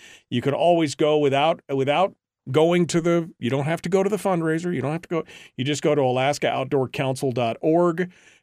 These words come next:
and they've got it right there on the top of their page where it says, "Support Al Barrett." Uh, I just went and looked at the page while we were doing it to get the link there, and, uh,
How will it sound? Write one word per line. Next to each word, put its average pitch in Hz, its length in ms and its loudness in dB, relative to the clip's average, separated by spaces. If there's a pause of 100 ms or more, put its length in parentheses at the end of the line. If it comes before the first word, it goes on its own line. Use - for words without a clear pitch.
and 113 100 -2
they've 151 180 0
got 156 220 2
it 135 100 -4
right 131 280 -2
there 139 480 0
on 123 260 -4
the 120 100 -4
top 131 300 -4
of 127 60 -4
their 117 140 -2
page 139 360 -2
where 117 140 -4
it 110 80 -6
says, 120 280 -2
"Support 120 400 -4
Al 117 200 -4
Barrett." 113 420 -2 (420)
Uh, 110 140 -4
I 110 120 -4
just 113 200 -6
went 117 160 -4
and 110 80 -6
looked 113 160 -4
at 117 60 -8
the 98 80 -12
page 120 340 -2
while 110 220 -2
we 110 100 -2
were 110 80 -4
doing 113 300 -2
it 101 100 -8
to 117 80 -8
get 107 220 -6
the 107 200 -4
link 120 300 -6
there, 104 300 -4 (400)
and, 113 440 -4
uh, 110 300 -2